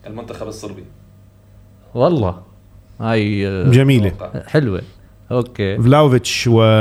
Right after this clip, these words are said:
Speaker 1: فلاوفيتش
Speaker 3: آم،
Speaker 1: و
Speaker 3: ميلينكو،
Speaker 1: ألكسندر
Speaker 3: ميلينكو
Speaker 1: بيتروفيتش.
Speaker 3: سافيتش.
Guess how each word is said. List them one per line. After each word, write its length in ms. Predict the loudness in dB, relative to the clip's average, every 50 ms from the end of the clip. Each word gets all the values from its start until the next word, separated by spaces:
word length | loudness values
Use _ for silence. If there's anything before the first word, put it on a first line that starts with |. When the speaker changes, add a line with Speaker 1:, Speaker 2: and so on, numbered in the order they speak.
| 4 4 2 2 0 -2 -4 -8 -10 -10
Speaker 1:
فلاوفيتش 360 | -6 -4 -4 -4 -4 -2 0 2
Speaker 3:
آم، 260 | 2 4 2 2 2
Speaker 1:
و 340 | 2 2 2 0 0 -2 -2 -4 -2 0
Speaker 3:
ميلينكو، 40 | 2
Speaker 1:
ألكسندر 480 | 2 2 2 2 2 0 0 2 0
Speaker 3:
ميلينكو 240 | 0 2 2 0 0
Speaker 1:
بيتروفيتش. 80 | 2 2
Speaker 3:
سافيتش. 500 | 2 2 0 -2 -6 -8 -16 -16 -18